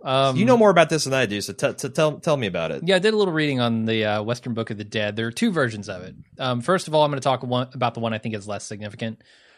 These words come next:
Speaker 1: There's one written, um, by a guy named Alfred Schmielewski, I guess, who is this yogi and self-proclaimed psychic, um, from the seventies, the sixties and seventies and stuff. And he was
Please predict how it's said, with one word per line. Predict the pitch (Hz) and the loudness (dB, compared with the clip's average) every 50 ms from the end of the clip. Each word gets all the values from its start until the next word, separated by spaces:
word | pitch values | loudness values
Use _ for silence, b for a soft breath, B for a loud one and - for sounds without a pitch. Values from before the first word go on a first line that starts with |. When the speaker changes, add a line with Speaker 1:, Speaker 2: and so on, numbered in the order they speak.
| b b - | b b -4
Speaker 1:
There's | 143 147 139 | -2 -2 2
one | 156 170 160 147 | 2 2 2 2
written, | 143 135 135 135 135 131 127 | -2 -2 -2 -4 -4 -2 -2
um, | 123 120 113 110 110 107 104 104 _ - | 0 0 0 -2 -2 -4 -6 -10 _ -12
by | 139 120 113 120 117 113 | -10 -2 2 2 4 4
a | 113 | 4
guy | 113 113 117 113 | 4 2 2 2
named | 113 110 107 110 | 2 0 -2 -4
Alfred | 107 113 113 110 - - 120 113 110 107 113 117 - - - - - - 120 117 117 117 117 113 117 123 127 123 120 | -2 -2 -2 -2 -2 -2 -2 -2 -2 -4 -6 -10 -10 -8 -8 -6 -8 -6 -6 -4 -2 -2 -2 -2 -2 -2 -2 -2 -2
Schmielewski, | 120 120 117 113 110 120 123 127 131 127 - - _ - 175 175 175 180 180 190 180 | -2 -2 -4 -4 -4 -4 -2 -2 -2 -4 -8 -12 _ -8 -6 -6 -4 -6 -6 -8 -4
I | 160 156 156 | -4 -4 -4
guess, | 160 175 175 180 180 180 - - - B B B B B B B B | -2 -2 -2 -2 -2 -4 -6 -10 -16 B B B B B B B B
who | 135 131 127 | -4 -4 -2
is | 110 123 131 135 123 113 107 | -2 0 2 2 0 0 -2
this | 120 117 110 - 123 | -4 -6 -6 -6 -4
yogi | 117 120 127 127 120 120 120 120 123 120 | -2 0 0 0 0 -2 -2 -2 -2 -2
and | 113 110 104 | -4 -6 -8
self-proclaimed | - - 151 147 135 - _ - 131 123 - - 127 120 117 113 113 107 | -6 -2 0 0 0 -2 _ -10 -10 -10 -6 -4 -4 -2 -2 -2 -4 -6
psychic, | - - 110 104 101 - 110 101 101 101 - - b b b b b b b b | -4 -4 -4 -4 -4 -6 -6 -8 -8 -10 -12 -20 b b b b b b b b
um, | - 107 104 104 101 104 101 | -4 -2 0 0 0 -4 -8
from | - - - 117 | -10 -6 -4 -4
the | 110 | -4
seventies, | 104 - - 110 104 107 101 101 104 104 101 101 101 98 - - - - | -4 -4 -4 -4 -2 -4 -4 -6 -6 -6 -6 -8 -8 -10 -12 -14 -14 -14
the | 143 117 | -14 -12
sixties | - - 113 - - 110 101 104 | -10 -10 -10 -10 -10 -10 -10 -10
and | 98 - | -12 -10
seventies | - 101 92 95 95 98 98 92 | -12 -12 -12 -10 -12 -12 -12 -12
and | 98 95 | -14 -16
stuff. | - - 98 95 95 - | -14 -12 -10 -10 -10 -10
And | 117 110 113 | -10 -10 -8
he | - 139 127 120 | -6 -6 -4 -4
was | 113 110 110 107 101 98 - | -4 -4 -6 -6 -6 -8 -14